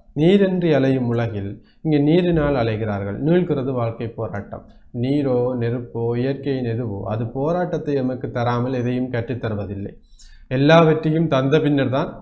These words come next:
அஹ், சில விடயங்களை கற்றுத்தந்துவிட்டு போகிறது. அந்த கற்பித்தலில் இருந்து நாங்கள் கற்றுக்கொள்ளாவிட்டால் மனிதன் வாழ முடியாததை இயற்கை உருவாக்கிவிடும்,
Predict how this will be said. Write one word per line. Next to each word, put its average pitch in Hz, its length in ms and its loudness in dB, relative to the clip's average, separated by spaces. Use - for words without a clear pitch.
அஹ், 123 140 -2
சில 196 240 6
விடயங்களை 135 480 4
கற்றுத்தந்துவிட்டு 117 640 -2
போகிறது. 104 460 -4
அந்த 147 400 2
கற்பித்தலில் 165 960 2
இருந்து 151 360 4
நாங்கள் 139 380 0
கற்றுக்கொள்ளாவிட்டால் 143 1200 0
மனிதன் 143 380 2
வாழ 131 320 4
முடியாததை 143 800 2
இயற்கை 156 420 2
உருவாக்கிவிடும், 110 640 -2